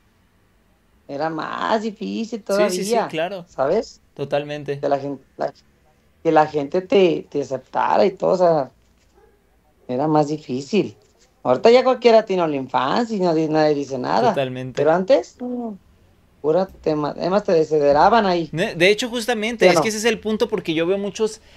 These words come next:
Speaker 2: eh, personas adultas o incluso jóvenes que como que el simple hecho de decir una persona de actor, ¿no? Pero es como que ya la tachan a muchas personas inmediatamente, ¿no? O sea,
Speaker 1: Es-,
Speaker 2: ni se da la oportunidad de conocerla.
Speaker 1: exacto.
Speaker 2: Ya la tachan, la cancelan
Speaker 1: Y ya.
Speaker 2: casi, casi en su mente.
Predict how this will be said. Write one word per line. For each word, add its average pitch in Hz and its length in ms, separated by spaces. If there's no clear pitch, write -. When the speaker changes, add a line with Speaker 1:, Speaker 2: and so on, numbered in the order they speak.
Speaker 2:
eh, 151 380
personas 165 380
adultas 185 400
o - 20
incluso 226 360
jóvenes 240 600
que 170 300
como 180 320
que 190 280
el 160 120
simple 220 220
hecho 240 120
de 214 60
decir 190 180
una 202 140
persona 160 320
de 135 60
actor, 147 260
¿no? 165 100
Pero 175 160
es 160 80
como 170 180
que 147 100
ya 143 60
la 165 140
tachan 151 380
a 131 40
muchas 143 320
personas 147 440
inmediatamente, 139 680
¿no? 135 180
O 160 60
sea, 143 240
Speaker 1:
Es-, 147 120
Speaker 2:
ni 175 100
se 190 100
da 190 40
la 220 80
oportunidad 190 340
de 202 60
conocerla. 180 520
Speaker 1:
exacto. - 300
Speaker 2:
Ya 165 160
la 196 200
tachan, 170 360
la 139 140
cancelan 156 380
Speaker 1:
Y 175 80
ya. 165 40
Speaker 2:
casi, 160 220
casi 165 220
en 170 100
su 160 80
mente. 139 420